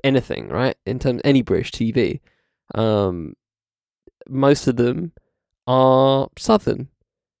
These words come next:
Most of them feature Southern artists. <clears throat> Um, how many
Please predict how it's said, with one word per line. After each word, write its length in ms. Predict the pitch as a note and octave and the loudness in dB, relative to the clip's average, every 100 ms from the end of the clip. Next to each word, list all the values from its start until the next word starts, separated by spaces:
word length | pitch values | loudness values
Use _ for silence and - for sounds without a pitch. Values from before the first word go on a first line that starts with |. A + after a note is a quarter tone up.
| _ | _
Most 260 | C3 C3+ - | -4 -2 0
of 60 | |
them 120 | C3+ | -2
feature 400 | C3 C#3+ B2+ - B2 | 2 0 0 -2 -2
Southern 420 | - B2+ B2 C3+ | 0 0 0 2
artists. 540 | D3 E2 - - - _ _ _ _ _ - | 2 2 -6 -14 -18 _ _ _ _ _ -2
<clears throat> 320 | F3+ D#3+ C#3+ | 0 2 0
Um, 460 | C3+ B2+ B2 B2 B2 | 0 2 2 0 -4
how 180 | B2+ C#3 | 0 4
many 540 | C3+ C3 C3 B2 A#2+ | 4 2 0 0 -4